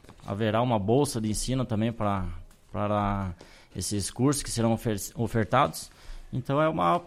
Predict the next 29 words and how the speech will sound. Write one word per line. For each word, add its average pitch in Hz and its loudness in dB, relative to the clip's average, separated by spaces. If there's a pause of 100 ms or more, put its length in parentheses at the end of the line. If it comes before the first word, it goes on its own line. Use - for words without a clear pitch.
oportunidade 160 4
nova 175 6
para 196 0
que 196 -2 (400)
quem 160 2
esteja 160 2
talvez 131 2
fora 156 10
do 143 0
mercado 135 6
de - -4
trabalho, 123 6
queira, 135 2
queira 139 4
uma 131 6
nova 120 8
oportunidade, 120 2
um 113 4
novo 117 2 (920)
emprego, 123 4
uma 117 4
nova 120 6
função, 127 2
é, 147 4 (200)
essa 123 -2 (140)
é - -4
a, 113 -2 (120)
é 117 -2
a, 117 0